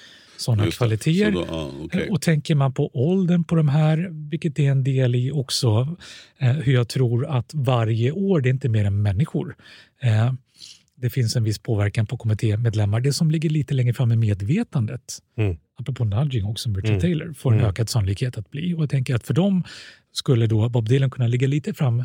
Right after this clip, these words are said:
Speaker 1: lite längre fram i medvetandet.
Speaker 2: Får jag bara fråga, var du på Bo-, Bob Dylan? Han var ju här i Stockholm för några veckor sedan.
Speaker 1: Nej, det var jag inte. Jag var inte i stan då. Annars kunde det vara kul
Speaker 3: Mm.
Speaker 1: att gå. Jag har
Speaker 2: Mm.
Speaker 1: faktiskt aldrig varit på en Bob Dylan-konsert, så det
Speaker 3: Min
Speaker 1: var kul
Speaker 3: fråga
Speaker 1: att
Speaker 3: var ju
Speaker 1: gå.
Speaker 3: mer om du var rädd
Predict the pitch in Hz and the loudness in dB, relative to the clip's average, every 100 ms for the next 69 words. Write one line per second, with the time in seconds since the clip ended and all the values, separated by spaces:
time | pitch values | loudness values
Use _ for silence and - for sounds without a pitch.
0 | - 151 143 160 117 - 101 104 101 127 | -4 -4 0 2 2 0 0 0 -2 -4
1 | 123 107 117 - - _ _ - 104 92 | -4 -2 -4 -8 -18 _ _ -4 -2 0
2 | 98 90 110 160 113 82 90 90 85 85 | 0 0 2 0 -2 -8 -8 -6 -2 0
3 | 82 78 95 120 120 92 - 87 - 139 | 0 -2 -4 -4 -4 -6 -6 -8 -8 -10
4 | 76 73 73 - 110 - - _ - 120 | -8 -8 -8 -10 -14 -14 -20 _ 0 2
5 | 113 110 117 98 92 113 110 110 - 98 | 2 2 2 2 0 0 0 0 0 -2
6 | 104 110 _ _ _ _ - 127 117 113 | -2 -6 _ _ _ _ -4 0 0 0
7 | 117 165 208 170 107 98 104 123 110 185 | -2 -2 0 0 2 0 0 0 -2 -2
8 | 139 127 104 98 135 151 113 101 104 95 | -2 -2 -2 -2 -4 -4 -4 -2 -2 -2
9 | 101 120 - 147 - 117 139 160 202 156 | -2 -4 -4 -4 0 2 4 4 4 4
10 | 104 104 101 98 98 95 92 98 226 139 | 4 2 4 2 2 0 0 0 0 -2
11 | 104 | -4